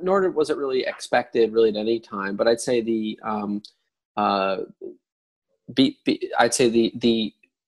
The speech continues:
um, the market there is just less organized because, because there's all these different countries in a pretty small place. You know, when Morgan Stan-,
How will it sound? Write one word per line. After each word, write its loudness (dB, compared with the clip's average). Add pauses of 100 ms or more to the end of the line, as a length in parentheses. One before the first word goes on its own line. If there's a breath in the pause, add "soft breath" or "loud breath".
(240)
um, -2
the 2
market 2
there 6
is -2
just -6
less 2
organized -2
because, 2
because 0
there's 4
all 4
these 0
different -10
countries -8
in -20
a -16 (260)
pretty -2
small -4
place. 2 (480 loud breath)
You 0
know, 0
when 2
Morgan 2
Stan-, 0